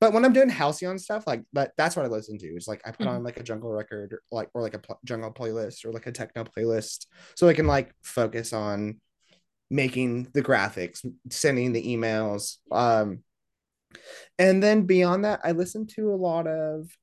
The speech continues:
Speaker 1: um, hardcore, maybe. Uh,
Speaker 2: Oh, really?
Speaker 1: um, I don't know if it's even called, uh, y-, like, Turnstile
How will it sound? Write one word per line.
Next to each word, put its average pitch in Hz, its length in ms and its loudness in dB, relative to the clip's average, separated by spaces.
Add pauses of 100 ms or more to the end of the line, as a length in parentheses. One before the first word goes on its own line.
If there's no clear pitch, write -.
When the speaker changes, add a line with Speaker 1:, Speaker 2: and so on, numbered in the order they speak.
Speaker 1:
um, 117 640 -6 (680)
hardcore, 269 720 4
maybe. 262 460 -2 (360)
Uh, 151 160 0
Speaker 2:
Oh, 427 440 6
really? 208 560 2 (260)
Speaker 1:
um, 156 680 0
I 196 120 -4
don't 233 100 0
know 277 100 2
if 262 120 -2
it's 185 160 -6
even 165 220 -6
called, 165 360 -2 (100)
uh, 151 220 2 (200)
y-, 160 280 -8
like, 151 180 -2
Turnstile 170 1200 2